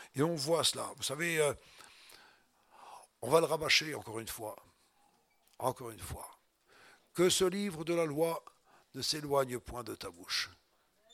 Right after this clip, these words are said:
Médite-le jour et nuit pour agir fidèlement selon tout ce qui y est écrit.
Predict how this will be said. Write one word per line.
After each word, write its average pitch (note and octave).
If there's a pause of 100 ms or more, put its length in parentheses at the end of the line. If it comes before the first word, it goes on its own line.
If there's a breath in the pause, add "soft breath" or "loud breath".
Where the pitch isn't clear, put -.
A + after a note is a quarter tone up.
(540 loud breath)
Médite-le F3
jour E3+
et F3
nuit - (500 loud breath)
pour D3+
agir D#3
fidèlement E3+
selon D#3
tout F3
ce -
qui E3
y D#3+
est C#3
écrit. -